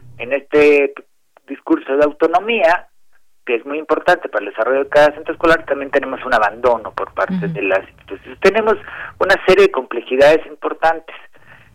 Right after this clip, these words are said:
Speaker 2: Así
Speaker 1: pero yo
Speaker 2: es.
Speaker 1: creo que el problema mayor es que no veo una política general donde se ponga la juventud y a los niños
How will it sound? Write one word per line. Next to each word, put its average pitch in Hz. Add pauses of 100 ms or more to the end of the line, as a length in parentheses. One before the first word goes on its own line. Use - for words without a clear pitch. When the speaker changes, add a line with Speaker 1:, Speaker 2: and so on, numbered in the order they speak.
Speaker 2:
Así 165
Speaker 1:
pero 151
yo 180
Speaker 2:
es. -
Speaker 1:
creo 202
que 190
el 175
problema 196
mayor 190
es 143
que 156
no 180 (1600)
veo 180 (1400)
una 170
política 165
general 165
donde 143
se 139
ponga 185
la 151
juventud 135 (840)
y 127
a 123
los 120
niños 170